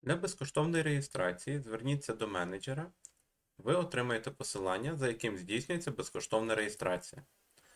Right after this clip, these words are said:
Для реєстрації достатньо вказати контактний імейл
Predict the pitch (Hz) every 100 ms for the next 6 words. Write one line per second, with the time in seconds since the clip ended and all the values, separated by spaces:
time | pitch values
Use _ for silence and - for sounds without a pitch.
0 | - _ _ - 135 208 160 143 101 95
1 | - - 180 - - 120 156 170 139 120
2 | 117 113 110 - _ _ - _ _ _
3 | _ - 120 139 135 110 107 120 110 92
4 | 90 120